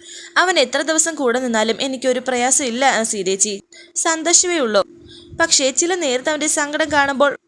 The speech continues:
എന്ന് വളരെ സങ്കടത്തോടെ ഗീത ടീച്ചർ പറഞ്ഞപ്പോൾ രാധ പറയുന്നു, "മനസ്സിലായി ഗീത ടീച്ചറെ, ഇന്ന് ഒരു ദിവസം കൂടി അവൻ അവിടെ നിൽക്കട്ടെ, നാളെ ഞാൻ വന്ന് അവനെ ഇവിടെ കൂട്ടിക്കൊണ്ട് വരാം." "അത് വേണോ അഞ്ജലി, ഒന്ന് രണ്ട് ദിവസം കൂടി കഴിയട്ടെ, അപ്പോൾ അവൻ ഈ വിചാരമൊക്കെ മാറിക്കോളൂ" എന്നൊക്കെ സീതമ്മ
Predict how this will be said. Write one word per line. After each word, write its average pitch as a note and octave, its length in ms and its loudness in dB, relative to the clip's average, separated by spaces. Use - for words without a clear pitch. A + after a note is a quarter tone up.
എന്ന് E4+ 200 2
വളരെ A#3+ 360 4
സങ്കടത്തോടെ E4 640 0
ഗീത B3 300 -2
ടീച്ചർ D4+ 280 -2
പറഞ്ഞപ്പോൾ A#3 460 0
രാധ G#3+ 320 -2
പറയുന്നു, A#3 380 0
"മനസ്സിലായി C4+ 540 -2
ഗീത G#3+ 220 -4
ടീച്ചറെ, A3 360 0
ഇന്ന് D#4+ 200 2
ഒരു E4+ 200 4
ദിവസം D4 340 0
കൂടി D4+ 240 0
അവൻ F4 200 4
അവിടെ F4+ 140 2
നിൽക്കട്ടെ, D#4+ 400 0
നാളെ E4 280 2
ഞാൻ C#4+ 280 2
വന്ന് C#4+ 160 0
അവനെ C4 140 0
ഇവിടെ B3+ 140 0
കൂട്ടിക്കൊണ്ട് B3 500 -2
വരാം." G3 260 0
"അത് D4+ 120 0
വേണോ C#4 300 2
അഞ്ജലി, C4+ 320 2
ഒന്ന് B3 360 0
രണ്ട് D#4 220 2
ദിവസം C4 280 0
കൂടി D4 140 -2
കഴിയട്ടെ, C#4+ 540 0
അപ്പോൾ D#4 260 4
അവൻ F#4 180 0
ഈ F#4+ 60 0
വിചാരമൊക്കെ C4+ 520 2
മാറിക്കോളൂ" D4+ 560 2
എന്നൊക്കെ C4+ 220 -2
സീതമ്മ A#3+ 460 -4